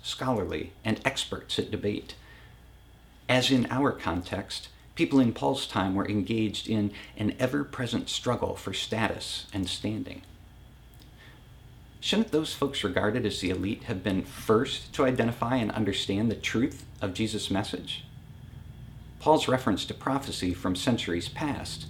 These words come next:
suggests that was never God's intent. I am a pragmatic person. I spend a lot of time thinking about objectives and the best way to get things done.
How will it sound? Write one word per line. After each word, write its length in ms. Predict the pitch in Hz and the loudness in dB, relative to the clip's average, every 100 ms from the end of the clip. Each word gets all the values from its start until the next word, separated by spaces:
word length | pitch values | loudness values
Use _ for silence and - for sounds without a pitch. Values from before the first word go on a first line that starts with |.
| - | -6
suggests 540 | - 98 107 104 - | -2 2 6 6 4
that 180 | 110 123 | 0 2
was 220 | 98 - | 0 2
never 460 | 107 120 85 76 - - | 4 4 2 -4 -8 -6
God's 500 | - 85 - - - - | -4 -4 -6 -8 -10 -10
intent. 520 | - 90 - - - - - - - - - - - - - - - - - - - - - - - - - - - - - - | -6 -4 -4 -8 -10 -10 -8 -8 -8 -8 -8 -8 -8 -8 -8 -10 -12 -14 -14 -14 -16 -18 -18 -18 -18 -18 -18 -20 -20 -20 -12 -4
I 60 | |
am 140 | 127 123 | 0 0
a 40 | |
pragmatic 680 | - 104 95 92 87 - - | 2 2 4 4 2 0 -6
person. 400 | - - - - - - - - - - | -8 -6 -8 -10 -14 -18 -18 -18 -14 -4
I 60 | |
spend 260 | 107 - 117 | 0 4 4
a 40 | |
lot 200 | 95 101 | 4 2
of 120 | 101 - | 0 0
time 260 | 95 90 | 0 0
thinking 480 | 90 101 87 101 87 | 0 -2 0 -2 -2
about 360 | 90 90 92 - | 0 0 0 -4
objectives 720 | - 95 - 78 69 - - | -2 -4 -2 -6 -6 -10 -10
and 120 | - 95 | -2 0
the 40 | |
best 300 | 87 - - | 2 2 2
way 180 | 95 90 | 0 0
to 60 | |
get 260 | 80 85 - | 0 -2 -2
things 440 | - 80 76 - | -6 -4 -4 -8
done. 340 | - 82 - | -8 -8 -8